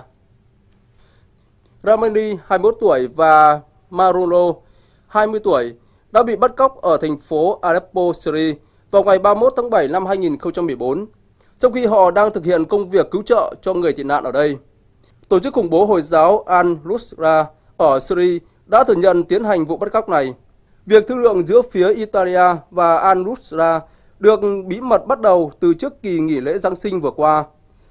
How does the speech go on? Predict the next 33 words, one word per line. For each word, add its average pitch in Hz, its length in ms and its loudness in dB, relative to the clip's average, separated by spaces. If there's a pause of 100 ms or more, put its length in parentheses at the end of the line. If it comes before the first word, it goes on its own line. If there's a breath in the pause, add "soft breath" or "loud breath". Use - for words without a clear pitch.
(120)
Và 202 120 4
sau 220 220 0
năm 226 180 0
tháng, 185 300 2 (320 soft breath)
hai 247 200 2
cô 240 60 -2
gái 208 180 4
này 196 260 0
lần 175 140 2
đầu 175 100 -2
tiên 208 300 0
cùng 170 260 -2
xuất 233 140 -10
hiện 196 260 0 (160)
trong 208 180 -4
một 180 140 -2
đoạn 165 320 0
video 175 500 -2 (380 soft breath)
thông 220 160 0
báo 180 180 4
họ 170 220 4
vẫn 139 160 -8
còn - 120 -4
sống. 147 320 -6 (640)
Ngay 233 120 4
sau 240 120 0
khi 247 180 -4
chính 240 160 -10
phủ 190 260 0
Italia 185 600 0 (180)
xác 262 180 -2
nhận 208 180 0
tin 214 340 -4